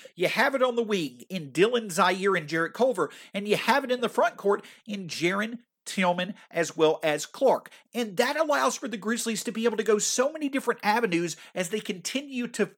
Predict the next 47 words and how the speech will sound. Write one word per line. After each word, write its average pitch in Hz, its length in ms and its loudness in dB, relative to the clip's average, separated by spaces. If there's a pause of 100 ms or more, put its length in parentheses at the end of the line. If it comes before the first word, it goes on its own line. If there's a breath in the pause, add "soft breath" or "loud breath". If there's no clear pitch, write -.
(120)
f-, - 120 -14
form 294 340 4
their 269 140 8
roster 233 580 2 (260 loud breath)
around 175 460 2
Ja 208 240 8
and 190 220 -6
Jaren 196 260 0
specifically 170 800 0 (260 loud breath)
for 214 220 6
the 185 100 4
future. 170 480 -4 (220 loud breath)
You 220 240 -2
have 269 480 4
your 185 160 2
main 240 380 2
guy 160 420 6
as 175 180 -4
well 196 140 0
as 170 160 -4
two 294 180 2
supporting 247 460 -2
cast 226 340 0
members 165 320 -2 (320 loud breath)
in 269 140 2
the 311 80 0
backcourt, 214 520 6 (100)
on 240 160 2
the 226 80 2
wing, 202 320 -4
and 185 120 -10
in 185 140 -4
the 170 80 -4
front 196 240 2
court 151 300 2
to 139 60 -8
start 156 300 6
out 143 200 6
with. 113 200 -8 (240 loud breath)
You 196 180 -2
have 262 360 4
some 226 320 -2
veteran 262 400 4
pieces 214 520 -2 (240 loud breath)
that 196 180 6
can 220 160 -4
support - 720 2